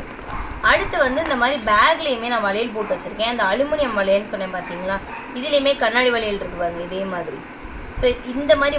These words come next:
வளையலாம் எனக்கு ப்ரமோஷனுக்கு வந்தது தான் ஃபுல்லாமே. இந்த இதுவுமே ட்ரெஸ்ஸுக்கு மேட்சாக போட்டுக்கலாம். இங்க பாருங்க, பாதிலாம் விழுந்துருக்கு. So, இந்த பேக்ல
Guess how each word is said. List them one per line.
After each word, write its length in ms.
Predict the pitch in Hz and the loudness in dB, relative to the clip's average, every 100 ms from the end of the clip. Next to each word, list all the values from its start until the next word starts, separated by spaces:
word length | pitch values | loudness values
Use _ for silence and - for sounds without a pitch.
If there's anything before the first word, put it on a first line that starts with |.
| 240 | 2
வளையலாம் 320 | 220 226 254 | 2 2 -2
எனக்கு 200 | 202 214 | -4 0
ப்ரமோஷனுக்கு 560 | 202 220 247 254 208 196 | 0 0 -2 -4 -4 -4
வந்தது 220 | 180 185 190 | -2 -2 -2
தான் 120 | 190 | -6
ஃபுல்லாமே. 640 | 202 202 208 185 175 190 277 285 - - - - | -6 -2 0 0 0 -4 -4 -6 -12 -14 -14 -4
இந்த 120 | 202 262 - - - - - - - - - - 247 | 0 0 -2 -14 -14 -12 -12 -12 -12 -12 -14 -10 -8
இதுவுமே 300 | 240 254 269 220 | -4 0 0 0
ட்ரெஸ்ஸுக்கு 380 | 220 208 262 247 | -4 -6 -6 -2
மேட்சாக 280 | 220 202 214 | -2 2 0
போட்டுக்கலாம். 380 | 202 196 196 196 | 0 -6 -4 -4
இங்க 120 | 190 185 | -4 -4
பாருங்க, 220 | 180 175 185 | -6 -6 -6
பாதிலாம் 340 | 185 185 202 196 | -6 -2 -4 -4
விழுந்துருக்கு. 480 | 226 226 196 - - - - - | -6 -6 -6 -8 -12 -12 -12 -10
So, 60 | - 277 | -6 -2
இந்த 100 | 254 214 | 0 2
பேக்ல 380 | 208 294 359 | 4 6 6